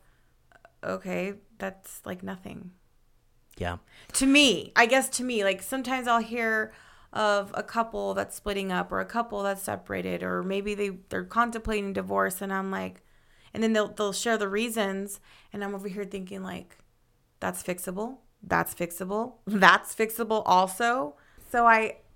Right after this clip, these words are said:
Speaker 1: I see all, I hear all these things and I'm like, "Yeah, that's fixable." I kn-, to me, it's like, okay, it's gonna take a lot of work to fix that. Yeah, it's gonna take discipline. It's gonna take work. It's gonna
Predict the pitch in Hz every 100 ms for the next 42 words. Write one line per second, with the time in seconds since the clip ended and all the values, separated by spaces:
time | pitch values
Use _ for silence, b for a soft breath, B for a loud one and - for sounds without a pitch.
0 | - - - 196 208 208 - 226 226 208
1 | 190 - 185 190 - 185 180 - 285 311
2 | 208 175 180 180 175 175 - 170 175 185
3 | 196 214 226 415 381 311 - 320 - 226
4 | 202 185 - B B B B B B B
5 | B B B B B B - 240 262 -
6 | - - - - - - - - - _
7 | _ _ _ _ - - 262 269 285 269
8 | 269 247 214 - 208 220 214 226 220 -
9 | 220 202 226 226 202 190 180 180 240 -
10 | 370 - 175 - - 180 175 185 247 208
11 | 170 190 175 - - 175 - - 214 226
12 | 254 240 240 226 220 190 165 - - -
13 | 208 226 220 185 - 160 143 -